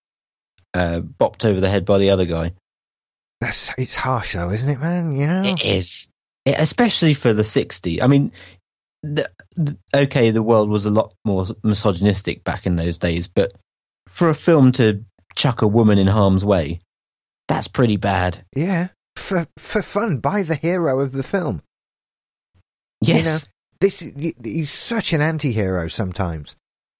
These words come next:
Speaker 2: Just how, he, he is quite fucked up, just in really subtle ways that
Speaker 1: He,
Speaker 2: go
Speaker 1: I mean,
Speaker 2: past
Speaker 1: he's
Speaker 2: him.
Speaker 1: much more fucked up in the books than the films.
Speaker 2: Oh, without
Speaker 1: That's
Speaker 2: a
Speaker 1: for
Speaker 2: doubt.
Speaker 1: sure. But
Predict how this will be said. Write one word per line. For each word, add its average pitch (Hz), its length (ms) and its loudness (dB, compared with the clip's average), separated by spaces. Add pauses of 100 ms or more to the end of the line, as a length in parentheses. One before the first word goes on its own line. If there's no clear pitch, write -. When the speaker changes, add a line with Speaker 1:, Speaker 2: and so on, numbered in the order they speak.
Speaker 2:
Just - 240 0
how, 147 560 -4 (320)
he, 143 180 -6 (120)
he 139 180 0
is 196 140 -2
quite 139 360 -6
fucked - 400 -10
up, 151 260 -6
just - 280 -6
in 123 140 0
really 123 340 0
subtle 113 440 0
ways 117 400 0
that 95 220 -4 (480)
Speaker 1:
He, 131 160 -4
Speaker 2:
go 151 140 2
Speaker 1:
I - 20 6
mean, 147 120 2
Speaker 2:
past 139 200 0
Speaker 1:
he's 127 100 4
Speaker 2:
him. 143 60 4
Speaker 1:
much 143 240 2
more 113 140 4
fucked - 280 -2
up 101 140 -2
in 95 80 2
the 90 80 4
books - 380 -4
than 82 140 0
the 80 60 0
films. - 380 -4
Speaker 2:
Oh, 123 80 2
without 92 200 0
Speaker 1:
That's 85 120 -2
Speaker 2:
a - 20 -6
Speaker 1:
for 123 80 0
Speaker 2:
doubt. 80 120 -2
Speaker 1:
sure. 73 160 -8 (640)
But 101 200 0